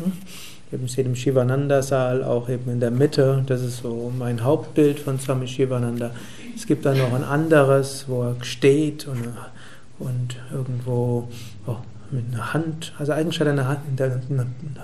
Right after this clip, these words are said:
Bücher in der Hand, findet ihr auch im Shivananda-Saal. Aber ich stelle mir vor, er hebt so die Hand und dann aus seiner Hand geht so der Segen und dann, ähm, Bitte, und dann ist er halt einfach da. Und wenn ich im reinen Bhakti-Temperament bin, dann frage ich jetzt nicht, ne,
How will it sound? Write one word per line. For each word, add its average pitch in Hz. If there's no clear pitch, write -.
Bücher 165
in 127
der 120
Hand, 120
findet 135
ihr 135
auch 127
im 135
Shivananda-Saal. 120
Aber 135
ich 156
stelle 147
mir 139
vor, 147
er 135
hebt 147
so 139
die 131
Hand 135
und 139
dann 127
aus 135
seiner 123
Hand 135
geht 135
so 135
der 123
Segen 127
und 127
dann, 117
ähm, 123
Bitte, 135
und 165
dann 135
ist 147
er 135
halt 131
einfach 120
da. -
Und 143
wenn 131
ich 123
im 127
reinen 127
Bhakti-Temperament 135
bin, 127
dann 123
frage 123
ich -
jetzt 123
nicht, 123
ne, 147